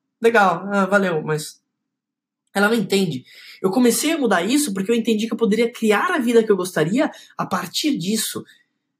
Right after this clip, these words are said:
Quer dizer, hoje eu entendo que eu não ganho dinheiro. Marco Lafica não ganha dinheiro. Cria dinheiro. A partir de ideias. Porque quem pensa enriquece. Então, a partir do momento que eu entendi que trabalhando na minha mentalidade eu poderia construir a vida que eu queria,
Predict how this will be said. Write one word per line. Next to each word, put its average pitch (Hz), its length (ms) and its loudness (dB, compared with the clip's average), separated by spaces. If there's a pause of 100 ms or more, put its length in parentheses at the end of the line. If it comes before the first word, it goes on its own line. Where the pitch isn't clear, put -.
(540)
Quer 233 100 2
dizer, 185 420 4
hoje 269 240 4
eu 294 60 2
entendo 254 380 0
que 294 100 -4
eu 330 40 0
não 370 140 0
ganho 220 300 -2
dinheiro. 131 540 -6
Marco 175 420 0
Lafica 208 280 0
não 285 100 -2
ganha 208 160 2
dinheiro. 135 280 -4 (360)
Cria 269 340 4
dinheiro. 139 540 -4 (960)
A - 80 -8
partir 190 300 -2
de 214 80 -6
ideias. 147 640 -6 (300)
Porque 160 200 -4
quem 247 260 -2
pensa 233 380 2
enriquece. 226 560 2 (340)
Então, 247 300 4
a 240 40 4
partir 226 220 -2
do 403 80 0
momento 370 240 4
que - 60 -4
eu 269 60 4
entendi 247 560 2 (200)
que 170 120 -4
trabalhando 185 420 2
na 320 80 -2
minha 311 180 -2
mentalidade 196 760 2
eu - 80 -4
poderia 196 320 0
construir 220 400 0
a 208 60 4
vida 196 200 2
que 202 80 -4
eu 196 40 -2
queria, 190 380 -2